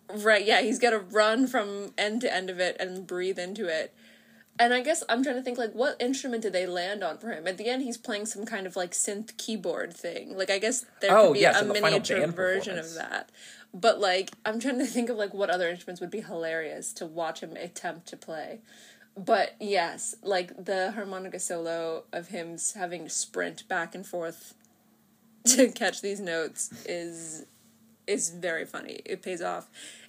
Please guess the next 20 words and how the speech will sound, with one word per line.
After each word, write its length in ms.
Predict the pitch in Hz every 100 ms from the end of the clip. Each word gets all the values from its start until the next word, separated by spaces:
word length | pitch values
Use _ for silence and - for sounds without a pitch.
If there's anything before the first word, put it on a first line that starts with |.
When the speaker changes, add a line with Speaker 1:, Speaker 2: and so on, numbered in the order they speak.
| -
Speaker 1:
And 100 | 233
it's, 80 | 269
it, 220 | - 233
like, 280 | 240 240 -
this, 240 | 226 277
this 200 | - 294
show 140 | 294 302
just 160 | 359
has 120 | 311 262
a 60 |
good 200 | 226 214
balance 320 | 202 185 190
of, 80 | 180
like, 220 | 175 180
changing 600 | - 202 190 185 185 180
the 80 | 165
pace, 640 | - - 190 247 262 - - - -
like, 360 | 254 269 262 - - - - - _
or, 200 | 214 214 -
like, 280 | 208 208